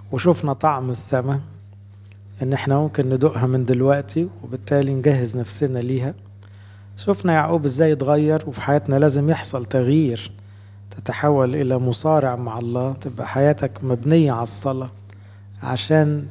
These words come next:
تبقى تبع ربنا ويبقى لك مكان في ربنا.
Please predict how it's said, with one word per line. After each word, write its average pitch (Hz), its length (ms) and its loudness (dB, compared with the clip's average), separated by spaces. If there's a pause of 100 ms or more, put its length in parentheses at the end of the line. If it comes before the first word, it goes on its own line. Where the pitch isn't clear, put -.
تبقى 143 260 2
تبع 127 340 0
ربنا 127 420 -4
ويبقى 123 280 -2
لك 127 240 -4
مكان 123 300 -2
في 120 140 -8
ربنا. 131 440 -8